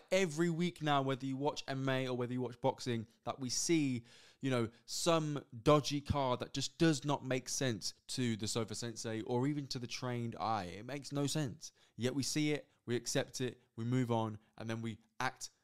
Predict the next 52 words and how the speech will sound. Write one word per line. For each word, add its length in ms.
you 100
know, 220
like 100
we've 120
got 140
amnesia 460
when 120
the 60
next 260
card 240
happens 340
and 80
comes 220
around 160
again 320
real 160
quick. 380
I 60
would 140
love 260
to 100
see, 420
uh, 240
commissions 520
and 160
judges 300
be 220
directly 480
accountable 600
for 120
the 80
cards 320
that 100
they 160
make. 300
And 140
that 160
means, 480
uh, 140
publicly 420
accountable, 540
not 160
accountable 500
to 80
the 80
board 320
that 100
employs 460
you 80
and 100
pays 320
you, 240